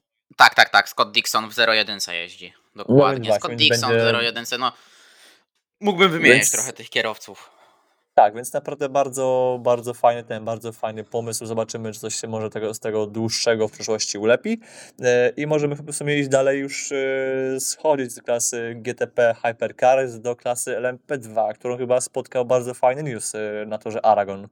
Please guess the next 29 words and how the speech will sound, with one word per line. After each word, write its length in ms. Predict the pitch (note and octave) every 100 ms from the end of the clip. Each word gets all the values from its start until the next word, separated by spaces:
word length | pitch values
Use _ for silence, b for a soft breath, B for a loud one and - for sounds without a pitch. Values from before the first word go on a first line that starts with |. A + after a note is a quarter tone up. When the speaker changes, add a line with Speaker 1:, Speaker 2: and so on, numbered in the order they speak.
| -
Speaker 1:
Dokładnie. 720 | B2 - D#3+ C3 G#2 G#2 G#2 G#2 G#2 G#2+ A2 A2
Endurance 480 | B2+ B2+ B2 A#2 A2+
wraca 280 | B2 A#2+ A2+
do 80 |
ścigania 440 | A2+ A#2+ A#2 A2+ A2
na 100 | A2
torze 280 | A#2+ G#2 A#2 -
Aragon. 760 | A#2+ B2+ B2+ C#3+ E3 F3 F#3 F3+ _ -
E, 600 | A#2 A2+ A2 G#2+ G2+ B2+
European 360 | A2+ A2+ A#2+ A#2+
Le 100 | A#2
Mans 180 | A2+
Series 280 | - A2 A2
w 60 | -
ten 160 | G#2+
weekend 360 | A2 C#3+ - B2
jest, 200 | A#2+ -
w 100 | -
to 120 | A2
wyścig 300 | A2+ A2+ -
s-, 200 | - -
w 40 | -
sobotę, 400 | - A#2 A#2 -
pamiętajmy. 480 | G#2 G#2+ G#2+ A#2 E3 - _
Czwarty 460 | - - C#3 E3 C#3+
wyścig 320 | C3 - G2+
nocny 280 | G2 - G#2
w 40 |
historii 520 | - - G2+ G2 G2